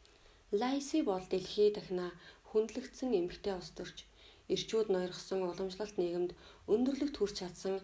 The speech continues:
хар арьстай эмэгтэй. Лайси бол тайван дүлгөөн зантай, ихэмсэг дүлгөөн зангаараа хүмүүсийг татсан үнэн чудраг, итгэл шүтлэгтэй эмэгтэй. Тэр энгийн л хүний амьдралыг тулсан. Сурагч,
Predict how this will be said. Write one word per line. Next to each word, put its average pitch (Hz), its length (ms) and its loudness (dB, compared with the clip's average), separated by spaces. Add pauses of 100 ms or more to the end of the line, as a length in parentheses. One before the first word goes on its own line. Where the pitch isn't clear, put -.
(200)
хар 180 240 -4
арьстай 165 320 -6
эмэгтэй. 170 460 -8 (420)
Лайси 185 480 -2
бол 175 160 -4 (320)
тайван 202 400 2
дүлгөөн 180 400 -2
зантай, 175 380 -10 (420)
ихэмсэг 254 480 -2
дүлгөөн 202 400 4
зангаараа 175 480 -4
хүмүүсийг 185 480 -6
татсан 175 400 -8 (400)
үнэн 285 320 4
чудраг, 180 400 -6 (400)
итгэл 285 320 -2
шүтлэгтэй 185 560 -4
эмэгтэй. 170 440 -8 (440)
Тэр 202 140 8 (100)
энгийн 208 400 2
л - 80 -12
хүний 180 240 2
амьдралыг 175 560 -2
тулсан. 170 400 -12 (400)
Сурагч, 180 480 -4